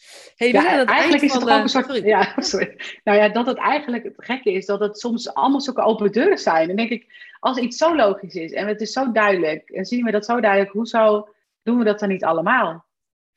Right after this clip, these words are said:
Speaker 2: <laughs>
Speaker 1: Dat is mijn hele grote vraag. En dan denk ik, nou ja, dat, dat, daar kunnen we, dat heeft echt te maken met de processen die er zijn en bestaande gedoe. En dan denk ik, eh, laten we het in ieder geval, zeg maar, met de mensen die dit, eh,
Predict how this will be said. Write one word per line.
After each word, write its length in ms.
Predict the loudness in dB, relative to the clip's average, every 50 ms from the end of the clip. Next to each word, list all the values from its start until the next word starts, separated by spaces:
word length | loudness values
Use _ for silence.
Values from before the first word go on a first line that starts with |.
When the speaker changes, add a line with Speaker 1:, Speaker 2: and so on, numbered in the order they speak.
| -20 _ _ _ _ _ -14
Speaker 2:
<laughs> 400 | -12 -10 -10 -10 -12 -16 -20 -18 -18 -14 -8 -8 -8 -8 -10 _ _
Speaker 1:
Dat 140 | -12 -12 -10
is 120 | -6 -2
mijn 220 | 2 2 4 4 4
hele 220 | 2 2 0 0
grote 320 | -2 -2 -2 -2 -2 -4 -6
vraag. 480 | -8 -6 -4 -4 -4 -4 -8 -12 -16
En 200 | -12 -12 -10 -8
dan 160 | -6 -4 -2 -2
denk 200 | -2 -2 -4 -6
ik, 160 | -8 -8 -8
nou 140 | -8 -6 -4
ja, 100 | -4 -4
dat, 240 | -4 -2 -4 -4 -4 -4
dat, 200 | -4 -4 -4 -4
daar 100 | -4 -6
kunnen 220 | -4 -4 -4 -2 -2
we, 280 | -2 -2 -2 -4 -8 -12 -18 _ _ -20 -20 -14 -10
dat 180 | -8 -8 -6 -6
heeft 240 | -6 -8 -8 -6 -6
echt 220 | -6 -6 -6 -8
te 80 | -10 -6
maken 340 | -4 -2 -2 -4 -4 -6 -8
met 140 | -12 -12
de 60 | -14 -14
processen 500 | -10 -10 -10 -8 -8 -10 -10 -10 -10 -10
die 120 | -6 -6
er 40 | -6 -4
zijn 320 | -2 -2 -2 -2 -4 -6
en 120 | -8 -8
bestaande 640 | -10 -10 -8 -6 -4 -4 -4 -2 -2 -4 -4 -6 _ _ _ _ _ _ _ _
gedoe. 540 | _ -8 -6 -4 -4 -4 -4 -6 -8 _ _ _ _ -20 _ _
En 140 | _ -8 -6
dan 140 | -4 -4 -2
denk 160 | -2 -4 -4
ik, 200 | -4 -6 -6 -6
eh, 260 | -6 -4 -4 -2 -2 0
laten 220 | 0 -2 -2 -4
we 60 | -8
het 80 | -12 -10 -8
in 40 | -6
ieder 120 | -6 -6 -8
geval, 320 | -10 -10 -10 -10 -10 -16 _ _
zeg 180 | -18 -14 -8
maar, 80 | -6 -6
met 100 | -6 -4
de 60 | -2
mensen 300 | -2 -2 -2 -4 -8 -8
die 100 | -6 -4
dit, 320 | -2 -2 -4 -4 -10 -20 _
eh, 220 | -12 -10 -8 -8